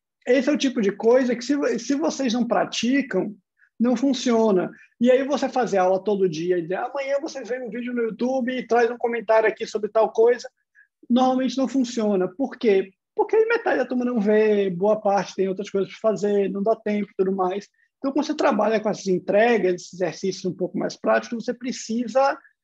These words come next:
de um espaçamento maior. E eu acho que funciona melhor com a turma menor. Tipo, imagina eu tentar dar,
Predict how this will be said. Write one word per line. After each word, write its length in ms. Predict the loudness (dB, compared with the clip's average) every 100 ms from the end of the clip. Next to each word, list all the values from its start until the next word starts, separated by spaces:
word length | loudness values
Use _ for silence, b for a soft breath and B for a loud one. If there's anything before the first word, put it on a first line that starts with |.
| _ _ _ _ _ -2
de 120 | 2
um 20 |
espaçamento 720 | 2 4 2 2 2 2 2
maior. 560 | 2 4 4 2 0 -4 _ 0
E 80 |
eu 160 | 2 4
acho 220 | 4 0
que 80 | -6
funciona 260 | -6 -4 -2
melhor 240 | 0 0
com 60 | -4
a 60 |
turma 200 | -6 -4
menor. 480 | -2 0 4 4 2
Tipo, 340 | -2 -8 -6
imagina 380 | 0 0 0 -2
eu 80 | -2
tentar 320 | 0 0 0
dar, 480 | 0 2 2 0 -4